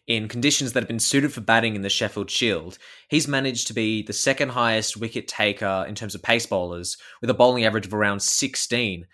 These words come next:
And considering how big the totals have been, that, that's absolutely brilliant. He's guided New South Wales to a couple of victories, and I think, I think won two Player of the Match awards as well. And then, um,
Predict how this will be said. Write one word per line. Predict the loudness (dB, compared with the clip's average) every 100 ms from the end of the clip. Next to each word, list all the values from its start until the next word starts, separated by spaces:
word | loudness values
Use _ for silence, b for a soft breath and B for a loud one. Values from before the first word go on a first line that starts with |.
| b b
And | 0 0
considering | -4 -2 0
how | 0
big | 2 0 0
the | -4
totals | -2 -2 -2 -2
have | 0 0 0 -2
been, | -4 -2
that, | 0 0
that's | -2 -4
absolutely | -4 -4 -8 -4
brilliant. | -2 0 -2
He's | -6 -4
guided | 2 4 2 -2
New | -4
South | -2 -2 -2
Wales | 0 0 0 -2 b b
to | -10
a | 0
couple | 0 0
of | -2
victories, | -4 -4 -2 -2 -2
and |
I | -4
think, | -2 -4 -4 -10 -10
I | -4
think | -2 -4 -8 b b b b -2
won | -2 0
two | -4 -2 -2
Player | 0 2 4 2
of | 0
the |
Match | 0 0 0
awards | -6 -2 -2 -4
as | -4
well. | 4 4 4 -4 b b b b -6
And | -4 0
then, | 2 0 0
um, | 2 2 -2